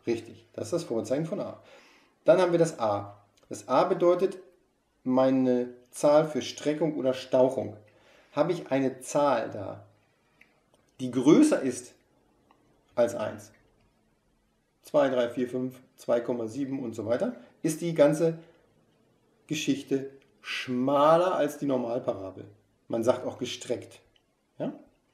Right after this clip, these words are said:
Ist die Zahl zwischen null und eins, also null Komma vier, null Komma eins, null Komma sieben, äh, ein halb, sieben Achtel,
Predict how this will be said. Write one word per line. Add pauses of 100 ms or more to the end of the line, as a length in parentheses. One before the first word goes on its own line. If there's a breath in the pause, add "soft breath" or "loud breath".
(600 soft breath)
Ist
die
Zahl
zwischen
null
und
eins, (580)
also
null
Komma
vier,
null
Komma
eins,
null
Komma
sieben,
äh,
ein
halb, (240)
sieben
Achtel,